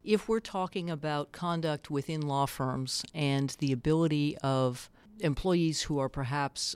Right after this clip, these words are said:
uh, complaining about an employee who, uh, within the structure of the law firm holds a position of, of higher rank or responsibility,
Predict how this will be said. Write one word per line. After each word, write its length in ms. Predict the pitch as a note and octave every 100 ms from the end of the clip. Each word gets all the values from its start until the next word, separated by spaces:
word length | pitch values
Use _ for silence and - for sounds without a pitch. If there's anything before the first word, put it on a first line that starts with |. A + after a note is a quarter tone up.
| -
uh, 160 | C#3 C#3
complaining 880 | - C#3 - F3 F3 E3 D3 C#3+ - _ -
about 420 | C3+ D3 C#3 - _ _ _ -
an 100 | D3
employee 400 | - E3+ D3+ C#3
who, 460 | D3 C#3+ C#3+ C3+ - - - _ _
uh, 200 | - C#3
within 560 | C3+ C3+ D3 F3 E3+ D3
the 320 | C3+ C3+ C3+ - - -
structure 420 | - - F#3+ -
of 80 | D#3+
the 80 | D3
law 220 | C3+ C3+
firm 480 | - D3+ C#3 C3+ C3 - _
holds 440 | - F3 D#3+ D3+ C#3+
a 60 |
position 560 | - C#3+ D#3 - D3 C3+
of, 220 | B2 -
of 140 | C3+
higher 580 | - D3+ C#3+ C3+ C3 B2 - _ _
rank 460 | C#3 C#3+ C3 B2+ C#3+
or 100 | C#3+
responsibility, 840 | C3+ - C3 C3 B2+ C3 C3 B2